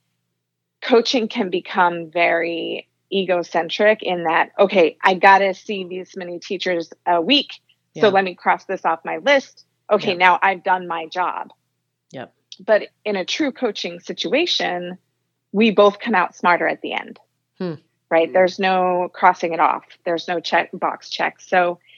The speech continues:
Speaker 1: uh, back to this, the schools in Georgia, uh, I do use Bambrick's feedback protocol, and I keep it super granular.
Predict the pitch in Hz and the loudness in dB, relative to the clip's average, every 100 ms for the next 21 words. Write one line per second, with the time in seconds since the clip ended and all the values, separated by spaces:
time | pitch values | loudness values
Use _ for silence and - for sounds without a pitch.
0 | - - _ _ - 190 175 175 - 190 | -20 -20 _ _ 0 4 4 0 0 2
1 | 185 - 170 170 - - - 180 165 - | 2 -2 -8 -8 -10 -16 -8 -6 -8 -4
2 | 190 175 175 170 - 196 214 202 180 170 | -4 -2 -8 -8 -4 0 2 2 2 0
3 | 170 _ _ _ _ _ - 196 180 175 | -2 _ _ _ _ _ -2 2 4 4
4 | 175 170 - _ _ - 208 202 180 185 | 2 -2 -4 _ _ 0 4 4 0 -4
5 | 190 180 175 - 175 170 170 160 - - | -2 -4 -6 -4 -4 -2 -4 -6 -8 -20
6 | - _ - 208 190 180 - 175 175 - | -20 _ -6 -2 0 0 -2 -6 -6 -2
7 | 170 160 165 - 175 170 170 175 - 190 | 0 2 0 -2 -4 -4 -6 -10 -4 2
8 | 180 - 190 180 - - - 196 214 202 | 2 2 0 0 0 -8 -4 2 2 6
9 | 190 185 185 185 180 180 175 | 4 4 0 0 2 2 0